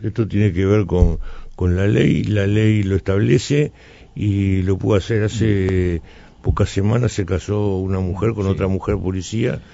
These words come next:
Speaker 2: ¿Y hay un quiebre allí
Speaker 1: Y
Speaker 2: en la
Speaker 1: me
Speaker 2: co-
Speaker 1: preguntaron,
Speaker 2: Sí.
Speaker 1: me preguntaron formalmente, eh, si yo autorizaba. Le digo, "¿interfiere con el servicio?".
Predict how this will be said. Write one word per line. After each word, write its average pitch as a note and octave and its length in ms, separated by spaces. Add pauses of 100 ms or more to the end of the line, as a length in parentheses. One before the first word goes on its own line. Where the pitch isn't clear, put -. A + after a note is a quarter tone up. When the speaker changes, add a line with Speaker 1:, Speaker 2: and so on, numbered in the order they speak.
Speaker 2:
¿Y A#2+ 80
hay C#3+ 80
un B2 80
quiebre G#3+ 260
allí B2+ 120
Speaker 1:
Y - 20
Speaker 2:
en A2+ 60
la B2 40
Speaker 1:
me B2+ 60
Speaker 2:
co- A#2+ 60
Speaker 1:
preguntaron, C#3 720 (280)
Speaker 2:
Sí. - 120
Speaker 1:
me C3 220
preguntaron A#2+ 720
formalmente, A#2 960 (420)
eh, G2 1080 (240)
si F#2+ 400
yo A#2 260
autorizaba. F#2+ 720
Le F#2 80
digo, F#2 240 (260)
"¿interfiere G#2+ 500
con A2+ 140
el G2+ 80
servicio?". G#2+ 640